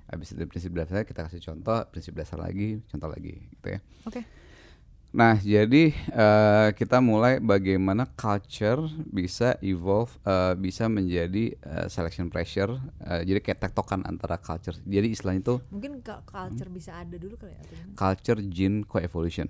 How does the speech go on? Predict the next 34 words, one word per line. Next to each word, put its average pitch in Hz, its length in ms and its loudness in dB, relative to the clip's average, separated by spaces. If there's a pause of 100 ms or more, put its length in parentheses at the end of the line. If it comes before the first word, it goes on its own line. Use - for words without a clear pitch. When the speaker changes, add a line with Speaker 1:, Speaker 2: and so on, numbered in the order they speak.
(240)
Speaker 2:
Oh, 156 140 -16
iya, 143 160 -16
oke. - 160 -14
Speaker 1:
Ya, 82 60 -8 (100)
culture 85 480 -8
gene 87 240 -4
coevolution. 80 720 -8 (560)
Nah, 80 260 -6
culture 80 380 -8
gene 85 200 -4
coevolution 85 680 -4
itu 113 160 0
bagaimana 80 800 -2
culture - 500 -8
dan 80 300 -2
gene 95 240 0
saling 82 400 -6
tektokan, 98 640 -4 (340)
saling 92 380 -2
menyeleksi 92 560 -4
each - 240 -10
other 95 320 -4
Speaker 2:
Hmm, 151 160 -10
Speaker 1:
gitu. 147 240 -14
Speaker 2:
oke. 143 240 -16 (1400)
Speaker 1:
Nah, 85 220 -2
kita, 110 400 0 (340)
eh, 151 320 -2
mau 101 140 0
contohnya 113 400 -2
apa 131 80 -2
nih 101 120 -2 (120)
yang 87 240 -2
enak 90 160 -2